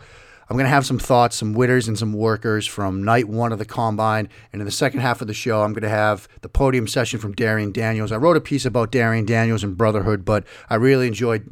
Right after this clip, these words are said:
his podium session and getting to ask him some questions, so I wanted to d-, drop in that audio as well. Before we do that, your usual reminders, please check out the work at places like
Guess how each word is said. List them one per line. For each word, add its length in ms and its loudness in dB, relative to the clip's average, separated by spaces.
his 200 -4
podium 320 0
session 320 -2
and 80 -6
getting 180 -6
to 60 -6
ask 300 -6
him 180 -6
some 140 -8
questions, 360 -2
so 80 -2
I 60 0
wanted 320 -4
to 60 -10
d-, 60 -18
drop 320 -2
in 120 -2
that 240 0
audio 440 0
as 160 -6
well. 380 -2
Before 240 2
we 80 4
do 200 -2
that, 340 4
your 120 -2
usual 340 0
reminders, 600 -2
please 340 0
check 220 -6
out 80 -6
the 80 -8
work 200 -2
at 80 -8
places 360 -6
like 240 -2